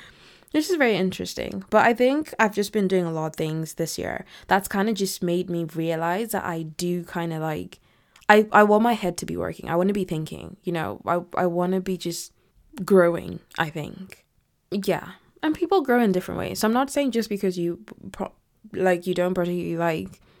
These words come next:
being challenged or you don't particularly like something that, and I'm not saying you should struggle. I think that's a disclaimer I should put. I'm not saying struggling is fulfilling. No, we, we are not <laughs> gonna struggle. I'm just saying something that just makes me think a bit more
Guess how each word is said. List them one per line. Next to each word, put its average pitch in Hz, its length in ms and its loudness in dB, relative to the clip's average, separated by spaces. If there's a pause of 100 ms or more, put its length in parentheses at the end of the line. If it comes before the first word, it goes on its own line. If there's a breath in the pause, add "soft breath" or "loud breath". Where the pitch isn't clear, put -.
(100)
being 175 260 4
challenged 214 560 4
or 160 80 0
you 165 80 -2
don't 170 240 -2
particularly 165 400 -4
like 180 100 -8
something 170 280 -8
that, 156 180 -8 (160 loud breath)
and 226 80 6
I'm 269 60 6
not 330 160 2
saying 339 340 6
you 233 80 4
should - 180 0
struggle. - 760 0 (340 soft breath)
I 208 80 2
think 208 160 6
that's 233 180 4
a 214 60 6
disclaimer 175 420 0
I 151 60 -4
should 165 200 -4
put. 165 280 -2
I'm 185 120 6
not 208 180 4
saying 214 360 4 (280 soft breath)
struggling 165 760 4 (140)
is 151 280 -2
fulfilling. 151 680 2 (160)
No, 175 440 4
we, 175 280 -4
we 165 160 -2
are 180 60 4
not 180 220 8
<laughs> - 20 -2
gonna 208 220 6
struggle. 190 760 -2
I'm 220 120 8
just 240 180 0
saying 254 200 2
something 202 320 0
that 165 160 -4
just - 180 -6
makes 160 240 -4
me 165 140 -4
think 151 320 -8
a - 40 -6
bit - 200 -10
more - 300 -12